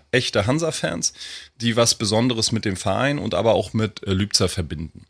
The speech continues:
Ja. Und, ähm, die Gewinnerinnen und Gewinner, also wir machen das sozusagen mit Ostseewelle zusammen, dieses,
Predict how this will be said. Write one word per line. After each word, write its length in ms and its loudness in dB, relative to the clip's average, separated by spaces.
Ja. 120 -12
Und, 380 0
ähm, 720 2
die 360 0
Gewinnerinnen 500 0
und 140 0
Gewinner, 480 -2
also 160 -2
wir 160 -2
machen 240 -2
das 140 2
sozusagen 680 0
mit 320 -2
Ostseewelle 460 0
zusammen, 560 0
dieses, 520 4